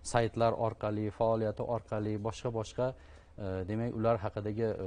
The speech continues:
ma'lumotlarni jamlangandan keyin asosiy bitta maqsad, u ham bo'lsa eng loyig'ini topish degan bir, e, masala turardi. Va, e, mazkur o'rganishlardan keyin, ochig'ini aytsak,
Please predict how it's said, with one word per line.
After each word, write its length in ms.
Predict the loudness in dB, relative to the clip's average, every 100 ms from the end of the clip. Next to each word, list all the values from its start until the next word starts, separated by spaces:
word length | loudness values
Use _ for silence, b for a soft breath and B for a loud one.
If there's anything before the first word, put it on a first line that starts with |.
| -2
ma'lumotlarni 680 | 0 0 0 -2 -2 -2 -2
jamlangandan 720 | -2 -2 -2 -2 -2 0 -2
keyin 340 | 0 0 2 0 B B B B
asosiy 520 | -4 6 6 6 2
bitta 300 | -2 -2 0
maqsad, 460 | 2 2 4 2 2 -2 -8
u 60 |
ham 280 | 0 2 4
bo'lsa 280 | 4 4 2
eng 280 | 4 6 8
loyig'ini 600 | 6 6 4 2 0 -2 -6 -6
topish 380 | 0 2 0 -2
degan 300 | 0 0 0
bir, 80 | -2
e, 480 | -4 -18 -14 -2 0 2 0 2
masala 380 | 2 4 2 2
turardi. 440 | 2 2 0 -4 B B B B 2
Va, 220 | 6 8 8
e, 140 | 6 4 4 6
mazkur 520 | 6 4 4 2 2 -2
o'rganishlardan 840 | 2 4 4 2 2 0 2 2 0
keyin, 380 | 2 2 2 0 -8 b b b b
ochig'ini 380 | -4 -2 0 0
aytsak, 340 | 0 2 2